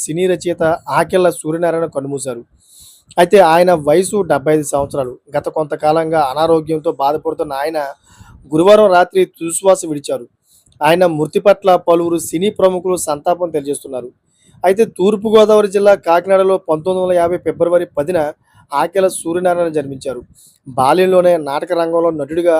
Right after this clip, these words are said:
అడుగుపెట్టారు. ఆ తర్వాత పత్రికలకు కథలు రాయడంతో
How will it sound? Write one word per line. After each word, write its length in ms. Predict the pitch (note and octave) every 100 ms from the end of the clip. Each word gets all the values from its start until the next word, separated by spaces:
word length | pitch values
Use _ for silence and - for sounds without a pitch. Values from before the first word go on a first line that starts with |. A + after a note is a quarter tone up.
| C3+
అడుగుపెట్టారు. 540 | D3 C#3+ C3 C3 A#2+ - _ - -
ఆ 80 | D3+
తర్వాత 420 | D3+ E3 F3 E3+ E3 E3+ - _ _ _
పత్రికలకు 560 | D#3+ D3 E3+ E3+ D#3+ D#3+ D#3+ - - -
కథలు 300 | D3+ E3+ E3+ D3+
రాయడంతో 480 | D3 D#3+ E3+ E3 E3